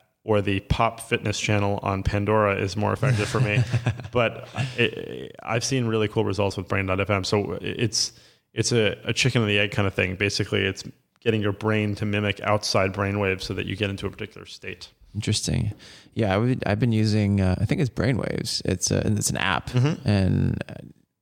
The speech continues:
Speaker 2: you can set it on, like, different focus and alert and focused or whatever. And I feel like it, wo-, it works pretty well.
Speaker 1: Yeah, it, it,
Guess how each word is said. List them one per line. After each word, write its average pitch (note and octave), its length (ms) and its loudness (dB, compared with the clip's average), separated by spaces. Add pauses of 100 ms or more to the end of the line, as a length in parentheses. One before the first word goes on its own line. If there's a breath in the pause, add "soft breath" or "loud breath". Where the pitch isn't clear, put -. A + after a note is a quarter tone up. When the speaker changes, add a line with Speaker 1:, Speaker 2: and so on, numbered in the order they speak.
(120)
Speaker 2:
you G#2+ 160 2
can F#2+ 160 -2
set G#2 220 4
it F#2+ 40 4
on, F2+ 120 2
like, F#2 160 0
different F#2+ 340 0
focus G2 320 2
and F#2+ 480 2
alert G2+ 320 2
and F#2+ 100 -8
focused G2+ 540 0
or G#2 80 2
whatever. G#2 340 2
And G2 80 2
I G2 60 2
feel B3+ 180 0
like E4 140 2
it, - 80 0
wo-, - 160 0
it A#2 120 0
works E3+ 200 2
pretty - 180 0
well. - 440 0 (240 loud breath)
Speaker 1:
Yeah, D3 200 2
it, A#2 280 0
it, A#2+ 180 0